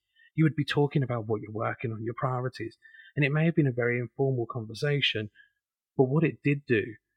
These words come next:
was it helped you communicate with everybody what you were working on, which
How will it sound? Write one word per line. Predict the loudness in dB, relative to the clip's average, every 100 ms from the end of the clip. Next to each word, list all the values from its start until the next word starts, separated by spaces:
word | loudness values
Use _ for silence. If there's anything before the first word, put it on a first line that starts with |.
| _ _ _ _
was | 0 2 4
it |
helped | 2 0 0 -2 0
you | 6 6 6
communicate | 2 4 4 4 2 0 0
with | 0
everybody | 0 2 4 4 2 0 -2 -6 _ _ _
what | -4 0 0
you | 0 0
were |
working | 2 0 0 0 0
on, | 0 -2
which | -4 -2